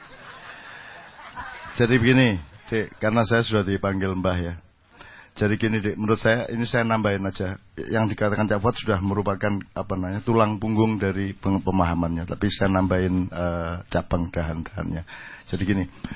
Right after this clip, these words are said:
kalau Anda tidak punya pikiran dan pertanyaan seperti itu, maka hidup Anda belum, belum potensial imannya.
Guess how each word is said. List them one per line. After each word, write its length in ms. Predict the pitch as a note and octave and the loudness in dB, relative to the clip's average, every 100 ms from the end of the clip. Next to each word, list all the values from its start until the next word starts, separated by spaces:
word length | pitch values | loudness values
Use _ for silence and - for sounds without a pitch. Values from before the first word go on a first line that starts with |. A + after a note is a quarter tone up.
| - - - - - - | -10 -10 -10 -12 -20 -2
kalau 180 | C3 C3+ | 2 4
Anda 300 | D3 C#3+ F#3 | 4 2 0
tidak 240 | E3+ A#2+ | 0 0
punya 240 | A#2 A#2+ A2+ | 2 2 2
pikiran 480 | A#2 G#2 A2+ A#2 | 0 -2 2 2
dan 160 | A2 G2+ | 2 0
pertanyaan 340 | F#2+ A2 G#2+ | -2 -2 -2
seperti 400 | G2+ - G2 A2 | -2 -6 -4 -4
itu, 140 | G#2 D#3 | 0 0
maka 460 | D3 A#2+ C3 C3 C3+ | 2 2 0 0 -2
hidup 300 | A2+ A2 A2 | -2 -2 -2
Anda 240 | G#2 A2+ | 0 0
belum, 480 | A#2 G2+ G#2+ A2+ G#2+ G#2 - _ _ _ _ _ | 2 0 0 -2 -8 -16 -20 _ _ _ _ _
belum 640 | - A2 G#2+ A#2+ A#2+ A2+ - | -4 -2 2 2 2 0 0
potensial 720 | A#2+ B2 A#2 A2 A#2+ A2 G2 | 2 4 2 2 2 2 0
imannya. 580 | G#2+ G#2 F#2+ F2+ D#2+ | -2 -2 -2 -6 -10